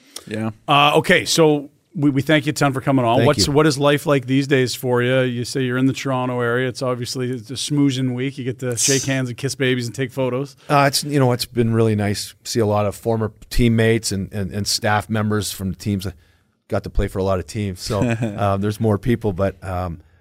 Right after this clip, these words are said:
Speaker 3: no, I, I live north of the city from here. Um, trying to, I got, I got a few things I've been working on myself. I was in T V. Um, my last job was with the,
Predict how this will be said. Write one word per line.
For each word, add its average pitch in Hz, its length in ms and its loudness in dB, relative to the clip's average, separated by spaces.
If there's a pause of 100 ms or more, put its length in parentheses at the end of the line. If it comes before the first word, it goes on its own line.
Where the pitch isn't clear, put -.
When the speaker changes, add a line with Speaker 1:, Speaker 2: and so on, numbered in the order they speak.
Speaker 3:
no, 117 100 2
I, 123 140 6
I 117 180 2
live 120 200 4
north 123 220 2
of 123 60 -2
the 113 80 2
city 113 280 0
from 110 300 -2
here. 107 300 2 (420)
Um, 92 340 -2 (760)
trying 131 240 2
to, 127 220 2 (180)
I 117 80 -2
got, 135 180 4
I 123 60 -2
got 120 120 2
a - 40 -4
few - 160 -2
things 139 300 -4
I've 113 100 -2
been 107 120 -2
working 107 300 -4
on 120 220 -8 (180)
myself. 98 460 -2
I 98 60 -4
was 107 200 -4
in 107 120 -6
T 101 200 -4
V. 95 300 -4 (300)
Um, 82 320 -8 (120)
my 95 120 -10
last 95 260 -4
job 95 240 0
was 92 140 -6
with 92 100 -8 (140)
the, 80 180 -14